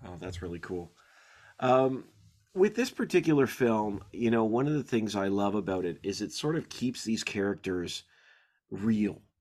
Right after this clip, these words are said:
You know, you said it's, it's very genuine, it's very wholesome, but there's sort of wrestling with back and forth for them. Even Robbie's character struggles to,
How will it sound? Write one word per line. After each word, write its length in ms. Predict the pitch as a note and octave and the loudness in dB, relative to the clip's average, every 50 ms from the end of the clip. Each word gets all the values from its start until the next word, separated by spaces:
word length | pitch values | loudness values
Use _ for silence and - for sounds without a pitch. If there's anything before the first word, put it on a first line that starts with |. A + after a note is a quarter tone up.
| - | -8
You 120 | - G#2+ G#2+ | -4 -2 0
know, 80 | G#2+ | 0
you 140 | G#2+ A2+ A#2+ | 2 0 0
said 240 | A#2 - D3+ D3 C#3 | 0 2 4 6 6
it's, 320 | B2+ A2+ A2 - - - - - | 6 4 2 -2 -8 -10 -8 -6
it's 240 | F#2 G#2+ G#2 - | -6 -6 -6 -6
very 340 | - G#2+ A2+ A#2+ C3+ C#3 B2+ | -4 2 4 6 6 6 6
genuine, 500 | G#2 F#2 - G#2+ G#2+ A2 A2+ A2+ A2 G2+ | 4 0 0 0 2 2 2 2 0 -2
it's 100 | G2 F#2 | -4 -4
very 160 | G2+ G2+ G2 | -2 -2 -2
wholesome, 540 | F#2 - G2+ G2 G#2 G#2+ A2+ - - G2 F2+ | -2 -4 -2 0 0 0 0 -2 -4 -6 -4
but 140 | F2+ F#2 E2 | -6 -6 -4
there's 180 | G#2+ A2+ G#2+ - | -4 -4 -4 -4
sort 220 | - C#3+ E3+ F#3+ | -2 0 0 0
of 100 | D3+ - - - - - - - - _ _ _ _ _ _ | 0 -2 -8 -20 -20 -20 -20 -20 -20 _ _ _ _ _ _
wrestling 800 | - F#2 F#2+ G2+ A2+ B2+ E3+ E3+ D#3+ - - D3 C3 A#2 G#2+ G#2 | -12 -8 -2 2 4 4 4 2 0 -2 2 2 2 2 2 2
with 460 | G#2 G#2 G2+ G2+ G2+ - - - - _ _ _ _ _ _ | 0 0 0 0 -4 -8 -18 -20 -20 _ _ _ _ _ _
back 440 | - F2 E2 A#2+ A2+ A#2 C3 C3+ - | -14 -6 -2 0 0 0 0 0 0
and 160 | C#3 A#2+ A2+ | -2 -2 -2
forth 720 | - - - - A2 G#2+ G#2+ G#2+ G#2+ G#2+ G#2+ G#2 G#2+ G#2 G#2+ | -4 -6 -8 -4 -2 0 0 2 2 2 2 2 0 -2 -6
for 340 | - - - - - G2 F#2+ | -14 -18 -12 -4 -2 -2 0
them. 240 | G#2 G#2 G#2 G2+ | 0 0 0 0
Even 280 | A2 A#2 B2 A#2 A2+ G#2 | 0 0 0 0 0 -2
Robbie's 380 | F#2+ F#2 G2+ A2 A2 A#2 A2 - | 0 0 0 0 0 -2 -6 -6
character 400 | - G#2 G#2 G2+ F#2 - F#2+ F2 | -6 -4 -4 -4 -4 -6 -10 -10
struggles 600 | - - - G#2 G#2 G2+ G#2 G#2 F#2 F2+ - - | -10 -8 -6 -4 -4 -2 -2 -2 -2 -4 -6 -8
to, 240 | - G2 F#2 F2+ | -6 -4 -4 -6